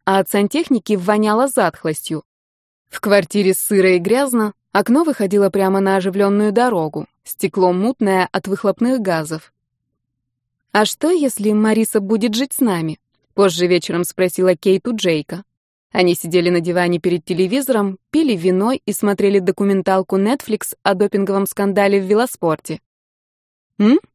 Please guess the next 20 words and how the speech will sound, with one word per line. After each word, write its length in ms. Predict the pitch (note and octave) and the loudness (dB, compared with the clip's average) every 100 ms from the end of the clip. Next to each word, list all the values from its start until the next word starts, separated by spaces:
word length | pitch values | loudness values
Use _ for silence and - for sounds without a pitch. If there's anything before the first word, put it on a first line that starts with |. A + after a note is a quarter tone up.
| _ _ _ - | _ _ _ -8
Джейк 320 | F#3 G3 G3 | 2 2 4
не 120 | G3 | 2
расслышал 500 | F#3+ F3+ G3 G3 F#3 | 2 2 -2 0 -2
с 80 | - | -2
первого 400 | G#3 F#3+ F#3 G3+ | 0 4 4 4
раза. 400 | A3+ D#3 D#3 D3+ _ _ _ _ | 2 -2 -6 -12 _ _ _ _
Взял 320 | F#3 F#3+ G3 | -4 2 2
пульт 300 | F#3 C#4 D4 | 2 -2 -2
и 40 | A#3 | 0
нажал 340 | G3+ G3 G3 | 0 0 0
на 120 | A3+ | 0
паузу. 540 | B3 F3+ D#3 D3+ D3+ - _ _ _ | 0 0 0 -2 -8 -12 _ _ _
«Что 260 | - - G3+ | -10 0 0
ты 80 | A#3+ | 2
говоришь?» 500 | C4 C#4 C4+ C4 - _ _ _ _ _ _ _ _ | 2 4 2 0 -6 _ _ _ _ _ _ _ _
Она 240 | F#3 F#3+ | 2 4
держала 460 | E3+ F3+ D#3+ F3 F3 | 4 2 2 2 2
бокал 340 | E3+ E3+ F3 | 0 0 0
с 120 | F3 E3+ | -2 -2
вином 400 | F3+ G#3 C4+ | 0 2 0